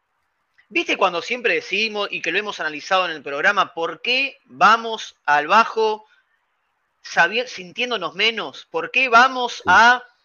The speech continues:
Speaker 1: o, no nosotros como hinchas, digo, hablo de los, de los jugadores, ¿por qué creemos que el jugador de Huracán va sintiéndose menos?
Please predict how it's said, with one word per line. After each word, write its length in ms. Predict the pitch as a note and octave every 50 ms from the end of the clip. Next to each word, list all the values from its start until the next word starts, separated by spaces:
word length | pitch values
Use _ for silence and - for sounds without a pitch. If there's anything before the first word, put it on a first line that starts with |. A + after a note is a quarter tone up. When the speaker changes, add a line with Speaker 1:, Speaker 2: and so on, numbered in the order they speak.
| _ _ _ _ -
Speaker 1:
o, 120 | E3+ F3+ - - - _
no 140 | F#3 G#3 D4
nosotros 400 | D#4+ C#4+ G#3+ - A#3 A#3+ G3+ F#3
como 220 | - F#3 F3+ F3+
hinchas, 400 | G3 G3+ G3 F3+ - - D3 C#3
digo, 160 | C#3+ G3 G#3+ G3+
hablo 220 | G3+ A3+ A#3+ A#3
de 60 | G3+
los, 180 | F3+ F3 E3+ D3+
de 80 | D#3+
los 120 | E3 D#3+ -
jugadores, 380 | - E3 E3 G3+ B3+ A#3+ F#3+
¿por 180 | - - F3+ F3
qué 200 | - - - _ _ _ _
creemos 460 | - G#3+ G#3 A3 A#3+ C#4 C#4+ C4+ -
que 100 | - -
el 40 | F3+
jugador 380 | D#3+ - - E3 E3+ F3+ A3+ A#3+
de 60 | A#3+
Huracán 340 | G3+ F3 E3+ - A#3+ A#3+ G3+
va 80 | G#3+ A3
sintiéndose 460 | - G3 F3+ D#3+ A3 A3 G3+ - D#3+
menos? 400 | D#3+ G3+ B3 C4 A#3 D#3 C3 _